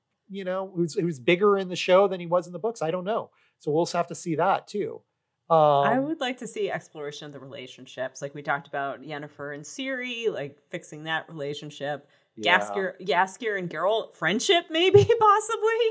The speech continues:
Speaker 1: Yeah.
Speaker 2: They actually be bros for once. Uh, the Jaskier Yennefer friendship. I would like to see more of that. So.
Speaker 1: Yeah. Now, here's a question for you.
Speaker 2: Mm-hmm.
Speaker 1: Do you wanna see more romance between Geralt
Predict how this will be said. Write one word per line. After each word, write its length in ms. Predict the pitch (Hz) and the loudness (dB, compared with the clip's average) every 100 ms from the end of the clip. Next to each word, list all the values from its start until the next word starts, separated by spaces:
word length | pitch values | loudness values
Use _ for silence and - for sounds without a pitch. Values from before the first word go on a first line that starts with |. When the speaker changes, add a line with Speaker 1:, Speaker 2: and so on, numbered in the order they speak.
| 440 - | -2 -6
Speaker 1:
Yeah. 300 | 120 127 156 | 2 6 8
Speaker 2:
They 80 | 147 | 10
actually 340 | 233 - 339 | 8 6 0
be 240 | 226 285 262 | 2 2 0
bros 440 | - 196 247 277 | -2 0 0 -4
for 140 | 381 | -8
once. 400 | 349 381 392 381 - | -4 -2 -2 -4 2
Uh, 160 | 226 226 | 4 4
the 120 | 226 | 2
Jaskier 540 | 220 254 - 294 285 | -2 -2 -4 -10 -8
Yennefer 480 | 262 302 - 180 160 - | -4 -4 -4 -4 -4 -6
friendship. 600 | 127 131 - 104 117 _ _ _ - | -8 -8 -6 -6 -6 _ _ _ -6
I 80 | 175 | -2
would 100 | 190 | -2
like 160 | 208 | -4
to 80 | 220 | -6
see 200 | - 269 | -6 -4
more 220 | 240 240 | -4 -2
of 80 | 285 | -2
that. 480 | 196 269 233 107 - | 0 0 0 -4 -10
So. 480 | - 156 147 147 - _ _ - | -10 -6 -4 -6 -12 _ _ -2
Speaker 1:
Yeah. 480 | 147 185 120 101 95 _ _ _ - | 2 4 4 2 -4 _ _ _ 4
Now, 520 | 180 180 175 180 - _ _ _ - | 8 10 10 6 0 _ _ _ 2
here's 220 | 175 254 | 4 4
a 40 | |
question 460 | - 120 110 - 110 | 2 2 2 -2 -12
for 140 | - | -10
you. 320 | 104 135 175 107 | -6 0 2 2
Speaker 2:
Mm-hmm. 220 | 107 135 131 _ _ _ _ _ _ _ - | 2 -4 -6 _ _ _ _ _ _ _ -8
Speaker 1:
Do 80 | |
you 60 | 135 | 2
wanna 260 | 180 202 190 | 4 4 2
see 760 | - 202 190 190 190 185 151 - _ _ | 0 0 2 0 -4 -6 -8 -12 _ _
more 360 | 147 156 165 165 | 4 8 10 8
romance 720 | 135 165 180 113 104 107 - | 6 4 4 2 2 -2 -6
between 840 | - 113 - 113 110 113 113 113 - _ _ | -10 -10 -12 -12 -12 -16 -18 -20 -20 _ _
Geralt 380 | 117 117 117 | 4 6 4